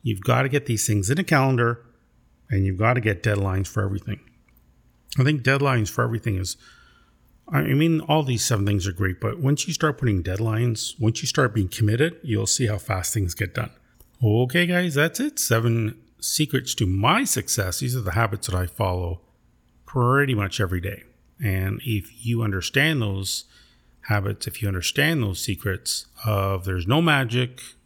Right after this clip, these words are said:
great habits lead to success, any action's better than no action, works, work comes first, you have to control the devil in your head,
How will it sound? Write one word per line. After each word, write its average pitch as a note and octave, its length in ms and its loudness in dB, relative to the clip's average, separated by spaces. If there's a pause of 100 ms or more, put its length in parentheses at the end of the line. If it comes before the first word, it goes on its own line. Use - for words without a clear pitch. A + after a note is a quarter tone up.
(100)
great G#2+ 420 2
habits B2+ 380 0
lead A2 140 0
to A2+ 80 -4
success, - 800 -2
any C3 240 0
action's A#2 540 0
better F#2 240 0
than F2+ 260 0
no E3 220 4
action, A2+ 540 0 (600)
works, G2 400 0 (220)
work A#2 200 0
comes F#2 180 -2
first, - 500 0
you G#2 80 2
have F#2 100 -4
to - 80 -8
control F#2+ 320 -2
the F#2 80 -2
devil F2+ 300 -2
in F2+ 60 0
your F2 100 -2
head, C#3+ 420 0